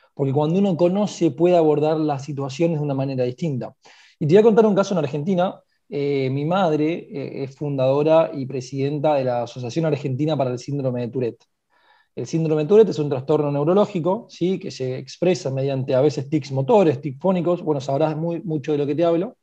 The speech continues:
Eh, pero les cuento a los que nos están escuchando que acá en Argentina, ¿sí? Falta mucha concientización respecto a la existencia de ese síndrome en los chicos. Y vos sabés que, mm, a la asociación, a mi mamá, a veces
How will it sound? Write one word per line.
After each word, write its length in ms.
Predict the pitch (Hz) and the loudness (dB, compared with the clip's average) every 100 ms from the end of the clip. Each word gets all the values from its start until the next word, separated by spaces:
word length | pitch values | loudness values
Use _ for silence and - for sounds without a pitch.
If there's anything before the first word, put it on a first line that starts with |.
| _ _ - - _ _ - | _ _ -20 -20 _ _ -2
Eh, 420 | 165 160 156 143 | 2 4 4 2
pero 120 | 165 | 2
les 140 | 160 135 | 2 2
cuento 280 | 214 220 196 | 4 4 2
a 20 | |
los 60 | 160 | -2
que 20 | |
nos 100 | 147 | -2
están 140 | 196 | -2
escuchando 580 | 180 175 156 247 180 151 | -2 -2 -4 -2 -2 -2
que 100 | 123 | -4
acá 120 | 131 | -4
en 60 | 170 | -2
Argentina, 600 | 156 170 175 214 196 277 _ _ | -2 -2 0 0 0 -4 _ _
¿sí? 300 | - 185 233 _ _ _ | -6 -6 -6 _ _ _
Falta 240 | - 196 202 | 0 4 4
mucha 360 | 208 - 226 | 2 0 -2
concientización 760 | 196 170 175 165 160 170 269 202 | -2 -4 -2 -2 0 0 0 0
respecto 580 | 156 135 156 135 165 147 | -2 -2 -4 0 2 4
a 60 | |
la 60 | 147 | 2
existencia 600 | 143 135 226 277 214 165 | -2 -6 -2 0 -2 -4
de 60 | |
ese 120 | 147 143 | -6 -6
síndrome 540 | 147 165 160 156 147 | -4 -2 -2 -2 -2
en 100 | 135 | -2
los 160 | 131 131 | -4 -4
chicos. 460 | 175 - - _ _ _ _ _ - - - - | -8 -8 -12 _ _ _ _ _ -20 -20 -20 -2
Y 80 | 175 | 2
vos 100 | 185 | 4
sabés 200 | 202 202 | 4 2
que, 380 | 233 226 196 160 | 2 4 4 0
mm, 420 | 151 143 139 139 | -4 -6 -6 -6
a 100 | 135 | -2
la 100 | 139 | 0
asociación, 640 | 131 147 147 131 220 202 170 | 0 -2 -4 0 2 2 0
a 100 | 147 | -6
mi 120 | 143 | -6
mamá, 460 | 139 180 185 190 - | -2 0 0 -2 -4
a 80 | 139 | -2
veces 420 | 156 165 135 _ | -2 -4 -8 _